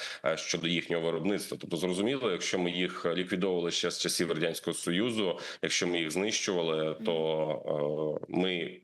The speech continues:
Speaker 1: мені невідомо число, скільки в нас їх бу-, було або є станом там на зараз, або на момент ухвалення рішення про вихід із конвенції.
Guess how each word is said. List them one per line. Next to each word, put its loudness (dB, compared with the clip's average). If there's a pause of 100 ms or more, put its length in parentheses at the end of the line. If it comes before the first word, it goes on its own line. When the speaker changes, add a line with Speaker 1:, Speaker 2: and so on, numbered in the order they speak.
(120)
Speaker 1:
мені 4
невідомо 2
число, 0
скільки -2
в 2
нас 0
їх 0
бу-, 2
було 2 (240)
або 2
є 2
станом 0
там -6
на 4
зараз, 0
або 0
на 4
момент 0
ухвалення 0
рішення 2
про 2
вихід -2
із 0
конвенції. 0